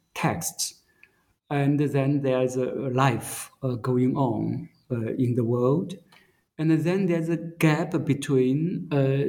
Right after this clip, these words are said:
the life around you and the world that is, uh,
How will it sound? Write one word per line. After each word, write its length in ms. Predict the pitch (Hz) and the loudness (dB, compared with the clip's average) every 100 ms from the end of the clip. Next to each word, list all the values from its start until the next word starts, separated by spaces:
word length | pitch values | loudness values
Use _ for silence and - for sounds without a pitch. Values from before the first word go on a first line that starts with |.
| 127 | 0
the 100 | 131 | 0
life 380 | 127 127 131 - | 2 0 -2 -2
around 420 | 135 131 135 127 | -2 2 2 0
you 580 | 123 117 120 147 254 - - | -2 -2 2 0 0 -8 -4
and 320 | 135 127 120 | 0 0 0
the 200 | 120 131 | -2 0
world 640 | 123 135 123 139 - - 127 | 0 0 0 -2 -6 -10 -2
that 240 | 127 127 | -2 0
is, 380 | 123 120 117 - - - _ _ _ _ _ _ | 0 0 -4 -10 -18 -20 _ _ _ _ _ _
uh, 60 | - | -4